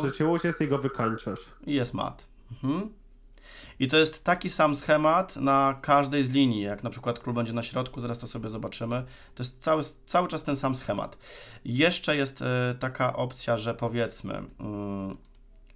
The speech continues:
Speaker 2: tutaj jak król pójdzie w tę stronę, to już mówiliśmy sobie, że uciekamy tak. E, można sobie to też skojarzyć, że wieża jest bliżej tego króla.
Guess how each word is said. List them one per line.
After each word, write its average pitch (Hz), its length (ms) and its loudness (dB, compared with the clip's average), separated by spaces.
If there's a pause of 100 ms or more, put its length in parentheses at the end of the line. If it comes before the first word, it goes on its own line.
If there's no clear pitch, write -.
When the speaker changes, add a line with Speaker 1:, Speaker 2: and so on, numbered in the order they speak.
(220)
Speaker 2:
tutaj 135 260 0
jak 123 180 2
król 127 180 -6
pójdzie 117 240 -2
w - 60 -12
tę 180 140 2
stronę, 127 340 0
to 139 100 -2
już 131 100 -2
mówiliśmy 123 420 -2
sobie, 120 260 -4
że 117 100 -2
uciekamy 113 420 -4
tak. 151 420 4 (460)
E, 117 380 4
można 170 240 2
sobie 165 200 -4
to - 100 -6
też - 140 -2
skojarzyć, 160 500 0
że 143 340 4 (120)
wieża 151 460 0
jest 139 200 -2
bliżej 147 320 -2
tego 135 240 -2
króla. 123 560 0